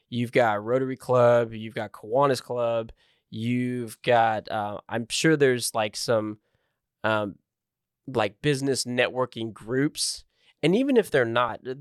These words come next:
this was a thought that I had today, even if there are not networking groups, you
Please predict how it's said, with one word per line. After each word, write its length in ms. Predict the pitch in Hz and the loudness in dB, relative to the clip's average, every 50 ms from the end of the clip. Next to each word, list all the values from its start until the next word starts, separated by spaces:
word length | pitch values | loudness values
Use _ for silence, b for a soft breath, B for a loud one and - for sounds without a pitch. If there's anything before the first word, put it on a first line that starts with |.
| 143 147 | -8 -4
this 220 | 147 165 - - | -2 -2 -2 -2
was 140 | 208 156 139 | -4 -6 -6
a 40 | 120 | -2
thought 220 | - 131 123 - | 0 0 0 2
that 80 | 120 110 | 0 0
I 60 | 107 | 0
had 160 | 120 113 - | -2 -4 -6
today, 300 | 104 101 113 104 87 - - | -2 0 0 0 0 -2 -6
even 240 | - 165 196 208 220 | -6 -4 -2 2 2
if 120 | 202 175 | 2 4
there 160 | 165 139 123 117 | 4 4 4 4
are 100 | 110 110 | 4 2
not 340 | 113 117 120 120 123 - | 0 0 0 0 0 0
networking 540 | - 117 113 110 113 113 123 131 - 147 135 | -2 -2 0 0 0 2 0 -2 -2 -2 -4
groups, 380 | 131 135 135 147 151 - - - _ _ _ _ - | -4 -2 -2 -2 -2 -4 -8 -20 _ _ _ _ -8
you 220 | 127 135 156 160 | -4 0 0 0